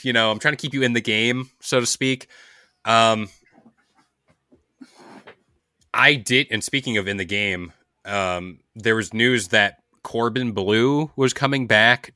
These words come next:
to High School Musical, the show. Like, he's coming back to reprise his role as Chad.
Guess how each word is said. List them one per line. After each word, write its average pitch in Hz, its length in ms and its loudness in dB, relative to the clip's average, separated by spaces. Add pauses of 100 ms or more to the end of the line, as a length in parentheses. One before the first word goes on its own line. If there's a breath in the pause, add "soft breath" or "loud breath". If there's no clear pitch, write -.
to 107 340 -4
High 107 180 -2
School 117 200 -6
Musical, 101 460 -4
the 101 80 -4
show. 107 560 0 (560)
Like, 101 120 -8
he's 110 240 -6
coming 120 260 -4
back 110 220 0
to 110 100 -8
reprise 95 460 -2
his 92 140 -8
role 95 280 0
as 87 160 -4
Chad. 104 580 -2